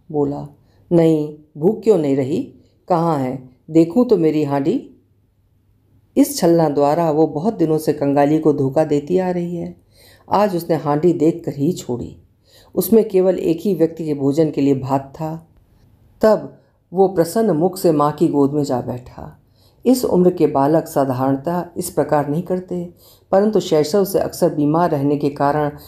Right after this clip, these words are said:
माँ की गोद छोड़कर उसे बाहर के संगी साथियों में हिल मिल जाने का सुयोग नहीं मिला। इसी जगह बैठकर उसे खेलने कूदने की साध मिटानी पड़ी है। एक वहाँ गले में डालकर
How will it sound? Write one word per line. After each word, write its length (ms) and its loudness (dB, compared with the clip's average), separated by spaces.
माँ 180 2
की 140 -4
गोद 340 -4
छोड़कर 340 -2
उसे 240 0
बाहर 320 0
के 120 -6
संगी 360 2
साथियों 460 -2
में 260 -2
हिल 160 6
मिल 180 2
जाने 300 0
का 140 0
सुयोग 400 -2
नहीं 180 -4
मिला। 360 -6
इसी 240 2
जगह 260 4
बैठकर 420 0
उसे 220 -4
खेलने 420 0
कूदने 380 0
की 120 0
साध 300 -2
मिटानी 400 -4
पड़ी 300 -6
है। 280 -12
एक 260 4
वहाँ 420 -6
गले 240 4
में 160 2
डालकर 540 0